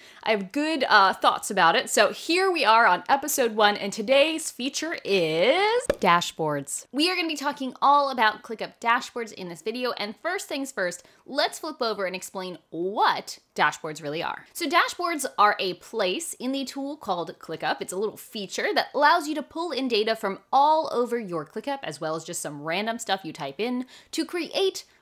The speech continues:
visual dashboards, for lack of a better word, that pulls in your data in a way that you can structure how it looks. So for a lot of ClickUp, yes, it's flexible, but you're kind of forced to play within their rules. You've got,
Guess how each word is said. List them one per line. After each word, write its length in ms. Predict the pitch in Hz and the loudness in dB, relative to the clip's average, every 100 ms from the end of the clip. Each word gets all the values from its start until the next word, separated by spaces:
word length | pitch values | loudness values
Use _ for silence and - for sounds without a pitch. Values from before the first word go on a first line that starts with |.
| 208 | -10
visual 720 | 196 320 302 302 302 294 277 - _ _ _ _ _ _ _ | -4 -2 -2 -2 -2 -2 -6 -10 _ _ _ _ _ _ _
dashboards, 1120 | 190 247 427 262 - - 170 156 143 117 127 | 0 0 0 -4 -8 -8 -8 -6 -6 -8 -12
for 140 | - 151 | -10 -4
lack 300 | 151 151 190 | 2 2 2
of 100 | 175 | -2
a 80 | |
better 260 | 156 185 202 | 2 4 6
word, 400 | 226 285 381 392 | 6 6 4 4
that 220 | 339 240 | 2 0
pulls 320 | - 330 349 285 | -6 -6 -4 -2
in 200 | 269 247 | -2 0
your 160 | 226 | 0
data 280 | 208 185 180 | 0 0 0
in 80 | 180 | -2
a 60 | 175 | -4
way 240 | 175 190 | -2 0
that 120 | 185 - | 0 -2
you 300 | 170 247 269 | -4 -2 -2
can 160 | 269 | -6
structure 440 | 254 185 180 175 165 | -4 -4 -4 -6 -2
how 200 | 160 151 | 0 0
it 140 | - | -2
looks. 280 | 175 - - | -4 -4 -2
So 180 | - - | -2 -2
for 140 | - 294 | 0 2
a 60 | |
lot 280 | 285 294 349 | 2 2 0
of 120 | 381 | 0
ClickUp, 300 | - 233 196 | -4 -4 -4
yes, 360 | - 220 294 - | -2 2 2 2
it's 160 | 202 - | -8 -10
flexible, 580 | - 294 359 226 180 151 | -6 -2 0 -2 -4 -4
but 140 | - | -4
you're 100 | 262 | -8
kind 220 | - 508 453 | -10 -10 -10
of 60 | |
forced 300 | - 247 269 | -10 -10 -10
to 60 | 220 | -6
play 140 | 214 | -4
within 240 | 190 190 180 | -4 -6 -8
their 140 | 165 | -8
rules. 360 | 143 147 - 175 | -10 -12 -12 -12
You've 120 | 151 | -2
got, 260 | 170 165 | 0 0